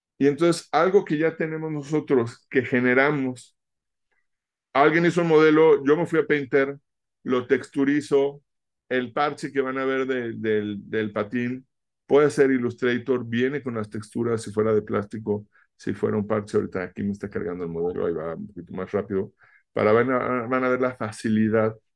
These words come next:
de esto, ¿no? Aunado a esto,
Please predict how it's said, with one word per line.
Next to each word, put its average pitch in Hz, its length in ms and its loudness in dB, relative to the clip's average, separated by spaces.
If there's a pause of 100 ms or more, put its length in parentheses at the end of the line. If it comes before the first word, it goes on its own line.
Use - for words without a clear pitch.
(500)
de 92 320 0
esto, - 260 -16 (300)
¿no? - 260 -10 (180)
Aunado 185 500 4
a 220 80 4
esto, 196 440 2